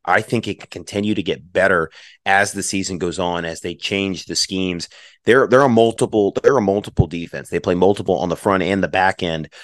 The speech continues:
which is a great luxury to have, because you can, you know, sub in and out your personnel. I thought during the game, they subbed the personnel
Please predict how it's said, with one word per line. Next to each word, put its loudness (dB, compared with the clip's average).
which 2
is 2
a 4
great 4
luxury 0
to -4
have, 0
because -8
you -4
can, -6
you -6
know, 0
sub 4
in 6
and 2
out 0
your -2
personnel. 0
I -4
thought 4
during 2
the -2
game, -2
they 0
subbed 0
the -2
personnel 0